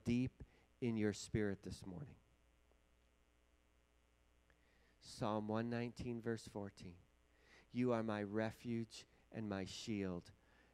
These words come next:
Your word is my source of hope." Jeremiah twenty-nine, verse eleven. You probably have memorized it.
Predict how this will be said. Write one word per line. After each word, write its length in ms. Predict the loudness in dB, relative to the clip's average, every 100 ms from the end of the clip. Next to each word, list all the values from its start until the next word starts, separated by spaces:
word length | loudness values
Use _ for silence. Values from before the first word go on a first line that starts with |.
| 0
Your 260 | 6 6
word 520 | 6 4 4 0 -6 -12 -12 -18 _ _ -8
is 180 | -6 -2
my 240 | 0 0
source 800 | -2 -4 -4 -4 -6 -10 -12 -18 _ _ _ _ -16
of 100 | -12
hope." 460 | -12 -12 -14 -18 -18 -20 _ _ _ _ _ _ _ _ _ _ _ _ -20 -20 -20 -20 -4
Jeremiah 720 | 0 2 0 -2 -2 -4 -6 -12 -16
twenty-nine, 880 | -8 0 2 2 0 -2 -4 -6 -10 -16 _ _ _ -2
verse 260 | -2 -2
eleven. 400 | -4 -6 -8 -12 -20 -20 _ _ _ _ -20 -10
You 140 | -6 -4
probably 520 | -2 -2 -2 -2 -2
have 140 | -2
memorized 640 | -4 -4 -4 -6 -8 -10
it. 80 | -14